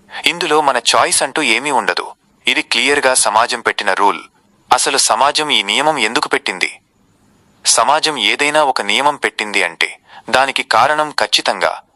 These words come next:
సమాజ హితాన్ని, సొసైటల్ వెల్ఫేర్ ఆలోచించడమే అవుతుంది కదా? అంటే నువ్వు వేసుకునే బట్టలు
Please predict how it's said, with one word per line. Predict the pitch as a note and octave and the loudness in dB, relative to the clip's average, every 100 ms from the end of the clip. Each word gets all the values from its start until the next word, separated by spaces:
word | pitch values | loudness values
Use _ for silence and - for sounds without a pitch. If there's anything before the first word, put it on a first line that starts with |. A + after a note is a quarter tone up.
| _ | _
సమాజ | - A#2+ B2+ D#3 C#3+ | 0 2 2 2 0
హితాన్ని, | A#2 A2 F#2 E2+ - _ - | 0 0 0 -4 -10 _ -4
సొసైటల్ | - B2 D3+ D#3+ E3 C#3 | 0 2 2 2 0 -2
వెల్ఫేర్ | F#2+ A#2 - G#2+ A#2 - _ - G2+ | -2 -2 -2 -2 -2 -6 _ 0 2
ఆలోచించడమే | B2 D#3+ D3 C3+ B2 C3 | 4 2 0 0 0 2
అవుతుంది | A#2 G2+ G2 F#2 | 0 0 -4 -4
కదా? | F2+ G2 - _ _ _ _ _ _ - | -2 -2 -4 _ _ _ _ _ _ 0
అంటే | G#2+ A2 E2 - _ _ D#3+ | 0 2 -6 -6 _ _ -2
నువ్వు | D#3+ D3+ | 2 2
వేసుకునే | A2 D3 - D#3+ D3+ | 2 0 -2 0 -2
బట్టలు | B2+ G#2+ A#2+ F#2 | 0 0 0 -4